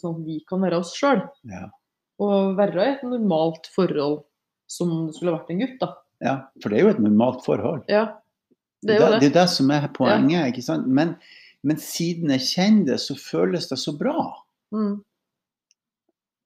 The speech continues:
Speaker 2: Det er et eller annet, det er noe annerledes med det nå enn det har vært før.
Speaker 1: Ja.
Speaker 2: Som, som er veldig fint.
Speaker 1: Mhm.
Speaker 2: Det er ikke s-, det er ikke stress rundt det.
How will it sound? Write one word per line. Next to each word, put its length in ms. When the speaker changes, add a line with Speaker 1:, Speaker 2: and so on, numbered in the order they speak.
Speaker 2:
Det 140
er 140
et 100
eller 140
annet, 160
det 100
er 80
noe 140
annerledes 720
med 160
det 240
nå 160
enn 100
det 80
har 80
vært 220
før. 320
Speaker 1:
Ja. 160
Speaker 2:
Som, 300
som 200
er 120
veldig 220
fint. 400
Speaker 1:
Mhm. 200
Speaker 2:
Det 60
er 60
ikke 140
s-, 240
det 100
er 60
ikke 160
stress 460
rundt 320
det. 80